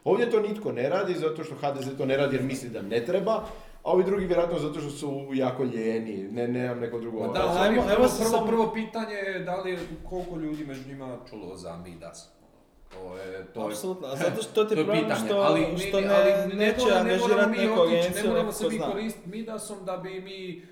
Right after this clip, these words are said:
Speaker 2: došli do nekih analiza. Imamo mi još neki dru-, je li, ako im je to te-, teško ili ako im se ne da ili boje se neznanja, jel tako? Jer svi su se ovdje rodili pametni u ovim stožerima o kojima mi govorimo. E, ali poanta je da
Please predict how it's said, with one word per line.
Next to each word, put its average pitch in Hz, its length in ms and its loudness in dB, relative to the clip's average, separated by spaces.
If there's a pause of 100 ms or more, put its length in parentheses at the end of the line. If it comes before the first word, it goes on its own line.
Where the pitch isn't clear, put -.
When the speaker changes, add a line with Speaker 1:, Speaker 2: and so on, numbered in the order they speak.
(140)
Speaker 2:
došli 170 420 -4
do 165 80 -6
nekih 156 360 -6
analiza. 110 520 -8
Imamo 175 320 -4
mi 170 220 -2
još 156 260 -2
neki 156 280 -8
dru-, 156 260 -6
je 147 100 0
li, 127 100 -2
ako 110 220 -4
im 139 100 -8
je 135 140 -8
to 135 220 -6
te-, 131 100 -10 (140)
teško 139 340 -6
ili 120 160 -4
ako 117 180 -6
im 117 100 -10
se 127 140 -10
ne 143 160 -8
da 147 140 -6
ili 127 260 -8
boje 113 320 -6
se 110 140 -12
neznanja, 90 560 -16
jel 80 180 -16
tako? 80 220 -18 (360)
Jer 95 120 -18
svi 110 180 -16
su - 120 -14
se 104 100 -10
ovdje 101 240 -10
rodili 98 380 -12
pametni 90 440 -14
u 90 40 -16
ovim 85 180 -14
stožerima 85 520 -14
o - 20 -20
kojima 87 260 -18
mi 87 260 -16
govorimo. 156 580 -6 (500)
E, 117 40 -10 (460)
ali 131 360 -6
poanta 170 500 -8
je 139 360 -8 (120)
da 131 520 -6